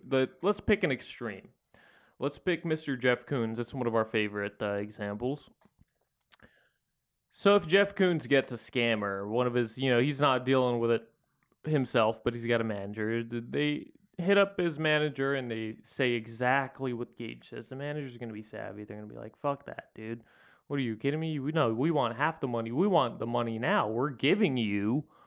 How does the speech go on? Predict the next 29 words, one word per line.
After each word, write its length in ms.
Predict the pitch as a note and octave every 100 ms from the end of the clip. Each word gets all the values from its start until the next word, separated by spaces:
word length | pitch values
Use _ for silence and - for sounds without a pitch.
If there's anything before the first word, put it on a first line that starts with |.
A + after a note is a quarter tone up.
| _ _ -
the 80 | D#3
product. 800 | - C#4 D4 E3+ A2+ E2 _ - _ _ _ -
You 80 | F3+
can't 160 | B3+
be 120 | D3+
asking 420 | B2 B2+ B2+ C3 B2+
for 160 | B2
anything 360 | A#2 A2+ A#2 G#2+
up 120 | G2 -
front." 220 | C#3 - - -
Conversely, 760 | A3+ A3+ G#3+ E3+ - A#2 A2+ - _ -
on 120 | A#3+
the 80 | C4+
flip 340 | C4 C4 G#3+
side, 340 | - A#2+ F#2+ - _
you're 160 | A3 C4+
an 60 | C4
artist. 360 | A3+ G#3 G3+
You're 100 | G#3+
starting 460 | G#3+ - C4 C#4 C#4
out. 280 | C#4+ C4 B2+
You're 120 | D3
excited. 540 | D#3+ - C#4+ G#3+ G#2+
You 120 | A2
just 200 | A#2+ D3
got 180 | F#3 G3
out 160 | G#3+ A3+
of 60 |
school. 580 | A3+ - C#4 A#3 A2 -